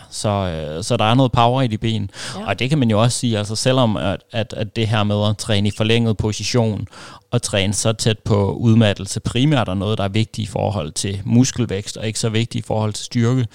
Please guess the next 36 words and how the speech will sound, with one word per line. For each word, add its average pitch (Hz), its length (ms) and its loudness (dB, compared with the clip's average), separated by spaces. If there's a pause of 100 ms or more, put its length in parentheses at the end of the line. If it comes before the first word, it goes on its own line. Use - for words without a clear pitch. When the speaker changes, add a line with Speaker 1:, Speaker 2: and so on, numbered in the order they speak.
Speaker 2:
Nej. 156 180 -4 (160)
Speaker 1:
jamen, 104 240 -2
så 117 160 4
vil 110 180 2
en 104 120 2
større 120 360 4
muskelmasse 110 680 0
jo 95 120 0
også 107 280 0
have 95 200 4
potentiale 110 680 2
for 107 180 0
at 101 80 0
blive 104 160 -4
stærkere. 101 640 -4
Altså, 107 140 -4
Speaker 2:
Ja. 113 60 -4
Speaker 1:
så, 110 240 -6
så - 140 -2
det 113 140 2
er - 20 4
jo 113 80 4
også 104 220 2
der, 104 180 4
hvor 101 160 0
det 98 180 -2
her 98 180 0
sådan 104 300 -2 (460)
overlap, 110 600 4
altså 110 300 0
i 110 240 0 (100)
powerbuilding, 104 800 4
at 101 160 -2
man 98 100 -2
ligesom 101 280 0
både 107 360 2